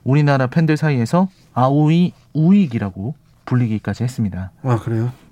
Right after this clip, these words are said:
Speaker 1: 그리고 나서 이제 세시라는 잡지에서 인터뷰를 시도했는데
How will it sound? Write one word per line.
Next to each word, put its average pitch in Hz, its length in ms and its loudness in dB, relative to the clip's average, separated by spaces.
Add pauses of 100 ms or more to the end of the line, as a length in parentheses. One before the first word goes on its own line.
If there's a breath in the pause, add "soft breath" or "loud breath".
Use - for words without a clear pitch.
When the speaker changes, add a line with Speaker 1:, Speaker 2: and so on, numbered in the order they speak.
(140)
Speaker 1:
그리고 196 300 2
나서 170 300 4
이제 123 380 0
세시라는 180 1000 2
잡지에서 113 600 -2
인터뷰를 117 500 -2
시도했는데 110 680 -2